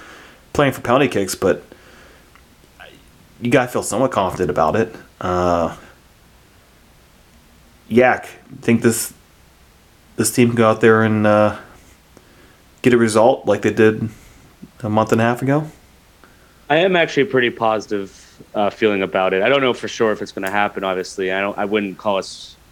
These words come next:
Speaker 2: I wouldn't even put it a fifty-fifty chance, but I don't think it's going to be as ugly looking as the one game that we played in Louisville this year,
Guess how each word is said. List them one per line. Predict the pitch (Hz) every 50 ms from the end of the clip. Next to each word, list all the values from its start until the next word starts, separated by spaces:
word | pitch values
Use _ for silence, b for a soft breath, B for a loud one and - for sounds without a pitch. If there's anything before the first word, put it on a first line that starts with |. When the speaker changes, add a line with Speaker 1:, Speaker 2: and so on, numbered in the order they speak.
| _ _ _ _ _ _ _ -
Speaker 2:
I | 120
wouldn't | 117 117 117 110 107
even | 98 101 95
put | - 113 107
it | 101
a | 95
fifty-fifty | 92 - 110 92 - 95 - - 113 104 - 107 95
chance, | - - 107 98 98 92 -
but | - 107 90
I | 117 131 131
don't | 120 - - 151 160 160 127 -
think | - 151 147 139 117 -
it's | 104 107 98 -
going | - 120 117 113 110 107
to | - 104
be | 95 - 110 110 107 107 104 101 - -
as | 95 98 95 87 - -
ugly | 110 120 120 120 113
looking | 107 110 110 104 - 107 104 101 101
as | - 95 95 92 90 92
the | - -
one | 95 92 104 104 104 101
game | 101 104 101 98 98
that | 98 95
we | 92 92
played | - - 95 95 95 -
in | - 101 101 98
Louisville | 98 101 107 107 107 113 113
this | 113 113 110 - -
year, | 127 123 123 123 120